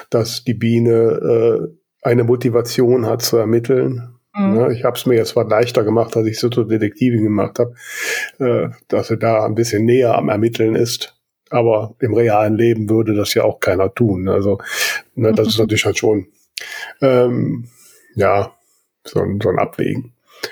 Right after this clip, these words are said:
Speaker 1: Aber gut, ich hoffe, dass es im Teil sieben, der dann noch im ersten Halbjahr rauskommen wird,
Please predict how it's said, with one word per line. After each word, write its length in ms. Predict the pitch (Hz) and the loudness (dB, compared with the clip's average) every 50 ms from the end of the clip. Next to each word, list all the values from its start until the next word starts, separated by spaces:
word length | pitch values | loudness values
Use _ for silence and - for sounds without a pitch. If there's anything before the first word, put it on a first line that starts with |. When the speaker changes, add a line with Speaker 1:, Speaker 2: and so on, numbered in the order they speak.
| - - - - - - - - - | -14 -16 -16 -14 -14 -14 -12 -4 0
Speaker 1:
Aber 280 | 185 170 139 123 107 104 | 2 2 2 2 0 -2
gut, 240 | - - - - - - | -2 -6 -8 -6 -4 -4
ich 140 | 156 - | -2 0
hoffe, 220 | 190 185 170 180 165 | 0 0 2 2 4
dass 200 | 151 147 135 131 | 4 4 4 2
es 360 | 131 120 - - - - - - - - - - - | 2 0 0 -2 -2 -4 -4 -8 -10 -12 -14 -8 -2
im 220 | - 131 120 120 | -2 -2 -2 -2
Teil 260 | 120 117 113 107 - 104 | 0 0 2 2 2 2
sieben, 560 | 110 143 156 160 147 147 143 147 139 135 131 | 2 2 2 2 2 2 2 0 0 -2 0
der 180 | 107 107 101 | 0 0 2
dann 360 | 95 98 95 92 - 107 101 - _ _ _ _ _ _ _ _ _ _ _ _ | 2 0 -2 -2 -4 -8 -12 -18 _ _ _ _ _ _ _ _ _ _ _ _
noch 220 | - 113 104 92 - | -2 0 0 0 0
im 80 | 101 104 | 2 2
ersten 380 | 127 170 180 180 - - 143 120 | 4 2 2 0 0 -2 0 2
Halbjahr 520 | 110 110 110 - - 107 98 98 95 90 | 2 0 2 2 0 0 2 0 -2 -2
rauskommen 720 | - - 110 123 147 151 147 - - 143 135 123 123 113 | -2 0 2 4 2 2 0 -2 -2 -2 0 0 0 0
wird, 400 | 110 110 104 - - - _ _ | 0 0 0 -2 -6 -14 _ _